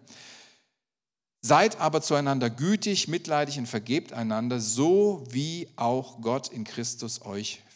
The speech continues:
vergeben hat. Nächste Stelle. "Ihr seid aber teuer erkauft,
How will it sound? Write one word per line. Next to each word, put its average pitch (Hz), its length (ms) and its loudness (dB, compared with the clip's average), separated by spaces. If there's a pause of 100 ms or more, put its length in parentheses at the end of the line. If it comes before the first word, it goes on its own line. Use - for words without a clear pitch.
vergeben 92 440 -10
hat. - 260 -12 (1400)
Nächste 151 300 -6
Stelle. 87 300 -10 (1400)
"Ihr - 120 6
seid 208 240 8
aber 208 160 4
teuer 185 320 6
erkauft, 160 840 2